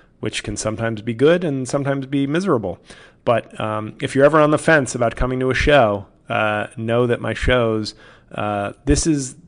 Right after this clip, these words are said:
this is where I get to purge some of my darker thoughts about comedy, so that when I see and meet paying customers at live shows,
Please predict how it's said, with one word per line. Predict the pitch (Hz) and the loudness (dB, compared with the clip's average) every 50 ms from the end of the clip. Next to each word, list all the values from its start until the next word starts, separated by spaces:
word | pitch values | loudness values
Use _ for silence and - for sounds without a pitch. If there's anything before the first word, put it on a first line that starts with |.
| _ | _
this | - 156 151 - | 0 0 0 0
is | 165 143 | -2 0
where | 139 147 143 | 4 6 6
I | 139 135 | 6 6
get | 143 139 135 | 4 2 0
to | - - | -2 -4
purge | - - 135 131 131 127 123 120 113 107 107 - - - - _ _ _ _ _ _ | -2 0 2 4 4 4 2 2 0 -4 -6 -8 -8 -8 -12 _ _ _ _ _ _
some | _ - - 139 123 | _ -4 -2 -2 -2
of | 120 113 | 0 -2
my | 113 110 | -2 -4
darker | 117 110 117 107 107 - - 117 | -2 0 2 2 2 0 -2 -4
thoughts | - - 110 104 98 - 113 | -2 0 -2 -2 -2 -4 -6
about | 104 104 104 - | -6 -8 -8 -6
comedy, | - 107 104 107 113 123 123 | -6 -6 -6 -4 -4 -6 -6
so | - - 131 | -4 -2 0
that | 131 131 | 0 0
when | 131 135 135 | 0 0 0
I | 131 131 131 131 135 131 123 127 - _ _ _ _ _ _ | 0 0 0 0 0 -2 -6 -8 -14 _ _ _ _ _ _
see | - - - 165 160 160 160 156 | -10 -2 0 2 4 4 4 4
and | 143 135 131 | 2 2 0
meet | 135 147 143 147 - _ | 0 -2 -2 -2 -6 _
paying | _ - 135 135 131 131 127 117 | _ 0 0 2 2 0 -2 -2
customers | - 131 127 - - - 127 120 120 120 120 107 117 | 0 0 0 0 -2 -6 -6 -4 -2 -2 -2 0 0
at | 113 - - | 0 0 0
live | 120 117 113 117 117 110 - | 0 0 2 2 0 -2 -4
shows, | - 139 127 120 113 110 110 104 | -2 0 2 2 2 0 -2 -4